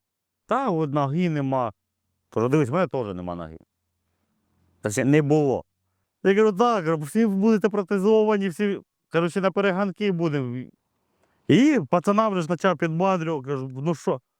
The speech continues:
все, в одну палату, другу, третю, вже все, пацани ожили,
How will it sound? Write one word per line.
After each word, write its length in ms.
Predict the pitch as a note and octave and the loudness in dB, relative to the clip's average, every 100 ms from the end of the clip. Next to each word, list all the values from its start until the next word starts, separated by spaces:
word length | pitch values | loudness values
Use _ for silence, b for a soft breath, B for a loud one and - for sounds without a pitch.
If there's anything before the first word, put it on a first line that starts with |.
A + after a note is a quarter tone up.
| _ _ _ | _ _ _
все, 680 | - - G#3 A3 F#3 C3+ G2 | -8 4 4 4 0 -2 -2
в 40 | |
одну 300 | C3 D#3+ A3 | 0 2 2
палату, 380 | F3 D#3+ D#3 C3 | 2 0 0 -2
другу, 400 | B2+ F#3+ D#3+ D#3 | -2 0 0 -2
третю, 460 | C#3+ F#3+ F#3+ D#3 C3+ | 0 2 2 0 -4
вже 120 | C#3 | -4
все, 380 | A#2+ - B3+ G3+ | -4 -2 0 2
пацани 560 | F3+ F#3+ G3 G3 F3+ | -2 -2 -2 0 0
ожили, 480 | D#3+ F3 G#3 A#3+ | 0 -4 -2 0